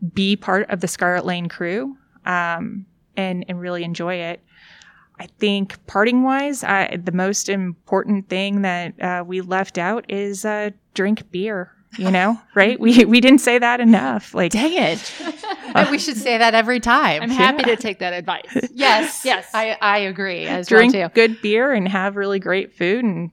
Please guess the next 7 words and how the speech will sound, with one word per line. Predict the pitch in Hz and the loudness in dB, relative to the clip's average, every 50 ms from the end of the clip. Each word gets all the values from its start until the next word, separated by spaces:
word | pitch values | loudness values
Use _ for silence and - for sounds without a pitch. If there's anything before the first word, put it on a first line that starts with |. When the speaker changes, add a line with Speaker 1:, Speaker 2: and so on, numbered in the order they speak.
| _ - | _ -4
Speaker 1:
talk | - - 170 180 - - | 2 2 2 2 2 -2
to | - 208 | -6 -4
your | 202 202 196 | -4 -4 -4
friends | - - 190 196 202 202 | -2 -2 -2 -2 -2 -4
and | 190 180 | -4 -6
neighbors. | 180 185 214 233 214 - - 190 - - - - _ | -6 -6 -6 -4 -6 -6 -8 -8 -8 -10 -12 -14 _
Speaker 3:
Mm-hmm. | - 202 190 185 175 - 226 226 226 240 | -10 -10 -10 -10 -8 -8 -8 -8 -8 -10